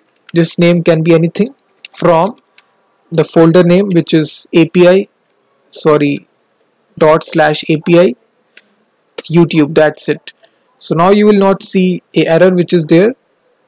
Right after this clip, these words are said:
So if I want to see the response which is coming here, if I just console log the response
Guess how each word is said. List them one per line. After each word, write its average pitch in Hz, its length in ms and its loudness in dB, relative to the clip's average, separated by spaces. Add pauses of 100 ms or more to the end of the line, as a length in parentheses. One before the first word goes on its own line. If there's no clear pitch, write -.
(480)
So - 260 -8
if 165 180 -4
I 185 100 2
want 180 260 0
to 196 100 0
see 208 240 0
the 196 120 2
response 180 520 -2
which 170 140 -4
is 170 100 -4
coming 170 340 -2
here, 190 220 0 (640)
if - 140 -6
I 160 100 2
just 156 220 -2
console 165 360 0
log 160 300 2
the 165 80 0
response - 760 -4